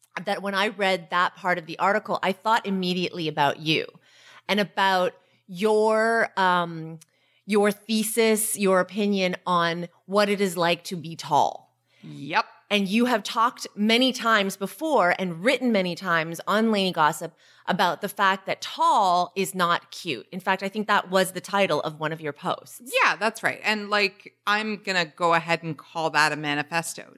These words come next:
Speaker 2: Tall is not cute. Tall is so many things. Tall is imposing. Tall is powerful. Tall is striking.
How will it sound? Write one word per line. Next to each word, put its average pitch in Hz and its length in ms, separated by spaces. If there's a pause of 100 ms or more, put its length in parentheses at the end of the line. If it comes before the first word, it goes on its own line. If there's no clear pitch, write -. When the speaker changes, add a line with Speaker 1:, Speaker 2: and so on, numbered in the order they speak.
Speaker 2:
Tall 220 460
is 196 160
not 202 280
cute. - 360 (320)
Tall 190 320
is 180 120
so 202 200
many 175 200
things. 277 380
Tall 156 160
is 160 140
imposing. 254 600
Tall 151 280
is - 140
powerful. 226 680
Tall 170 440
is - 160
striking. 226 920